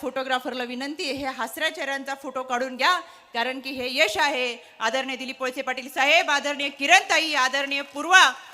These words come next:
या सगळ्यांच्या प्रयत्नातून आपल्या चेहऱ्यावरचं हे हास्य असंच ठेवण्यासाठी ते सातत्याने प्रयत्न करतात आहेत.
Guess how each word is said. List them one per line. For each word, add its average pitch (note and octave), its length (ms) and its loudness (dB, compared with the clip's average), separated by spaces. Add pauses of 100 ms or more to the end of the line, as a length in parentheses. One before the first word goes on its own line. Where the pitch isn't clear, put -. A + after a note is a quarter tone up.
(120)
या C#4+ 140 2
सगळ्यांच्या F4+ 800 2
प्रयत्नातून E4 840 0
आपल्या C#4+ 460 -4
चेहऱ्यावरचं D#4 520 0
हे C#4+ 140 -4
हास्य C#4+ 400 -4
असंच B3 540 -4
ठेवण्यासाठी C#4 480 -6
ते C4 140 -6
सातत्याने B3 560 -4
प्रयत्न C4+ 440 -4
करतात C4 380 -4
आहेत. F4 120 -2